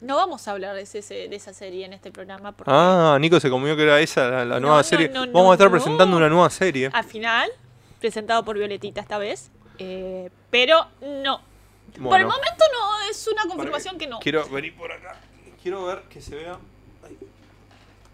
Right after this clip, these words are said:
Speaker 2: No sé si lo ven. Eh, esta es una historia de Instagram, otra de las i-, noticias que tenemos.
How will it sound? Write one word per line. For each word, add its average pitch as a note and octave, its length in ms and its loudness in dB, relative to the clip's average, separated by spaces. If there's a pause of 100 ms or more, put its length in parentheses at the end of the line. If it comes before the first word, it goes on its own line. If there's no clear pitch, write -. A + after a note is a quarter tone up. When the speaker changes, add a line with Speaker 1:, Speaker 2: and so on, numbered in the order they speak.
(680)
Speaker 2:
No D#3+ 100 -12
sé F3+ 140 -12
si F3 140 -6
lo C#3 160 0
ven. F3+ 320 2
Eh, C3+ 420 6
esta - 180 4
es D#3 60 4
una F3 100 2
historia D#3 340 8
de C#3+ 100 8
Instagram, D#3 520 4
otra C3+ 240 2
de B2+ 40 6
las A#2+ 180 0
i-, A#2+ 240 -6
noticias B2+ 380 -8
que - 100 -20
tenemos. E3 440 2